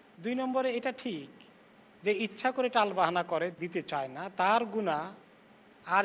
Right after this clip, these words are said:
যে ভুলে গেছে অনেক পার্থক্য আছে, তবুও না, আর যে ভুলে গেছে অনেক পার্থক্য আছে, তবুও ভুলে গেলে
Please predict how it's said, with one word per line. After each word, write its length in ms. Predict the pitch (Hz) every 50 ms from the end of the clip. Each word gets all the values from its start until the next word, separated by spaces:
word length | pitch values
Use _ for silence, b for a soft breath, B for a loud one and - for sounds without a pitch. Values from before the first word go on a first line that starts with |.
| 185 208
যে 60 | 208 180 147
ভুলে 220 | 160 226 233 240 226 185
গেছে 220 | 180 170 - - 202 190 175 180 190
অনেক 140 | 214 202 - -
পার্থক্য 400 | 180 165 - - - 143 - -
আছে, 300 | 135 117 - - - - - - - - - - - - - - - - - - - - - - - - -
তবুও 380 | 202 220 220 254 262 254 240 240 240 208
না, 120 | 160 147 160 190 202 - - - - - - - - - - - - - - - 175
আর 80 | 196 202 185 196
যে 60 | 208
ভুলে 320 | 185 156 151 220 233 240 226
গেছে 280 | 190 185 175 - - 202 190 180
অনেক 220 | 180 190 214 208 - -
পার্থক্য 360 | 180 160 - - - 147 - - 139 120 113
আছে, 180 | - - - - - - - - - - - - - - - - - - - - - - - -
তবুও 360 | 202 220 220 254 262 254 240 240 240 220 175 165
ভুলে 240 | 165 208 220 226 214
গেলে 260 | 190 196 180 180 175